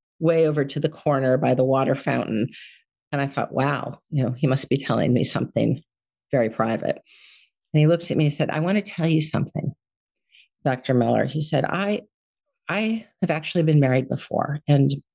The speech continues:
my wife, she died very young, and it was hideous. She had cancer,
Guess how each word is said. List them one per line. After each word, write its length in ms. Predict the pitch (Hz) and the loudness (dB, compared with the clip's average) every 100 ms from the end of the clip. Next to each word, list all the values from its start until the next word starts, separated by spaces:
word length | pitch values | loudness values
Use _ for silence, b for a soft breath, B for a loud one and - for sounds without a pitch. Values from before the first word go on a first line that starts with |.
| - | -6
my 200 | 117 139 | 2 2
wife, 280 | 139 143 151 | 4 0 -2
she 200 | - - | -4 -2
died 460 | 127 156 73 - _ _ | 0 -2 -6 -12 _ _
very 180 | 135 127 | 0 2
young, 340 | 117 76 123 - B B B B B | 2 0 -6 -12 B B B B B
and 140 | 160 151 | 0 0
it 80 | - | 0
was 140 | 143 | -2
hideous. 500 | 123 - - - - _ _ | -2 -2 -6 -10 -12 _ _
She 180 | - 151 | -2 2
had 180 | 143 - | 2 0
cancer, 540 | - - - - | -4 -4 -4 -6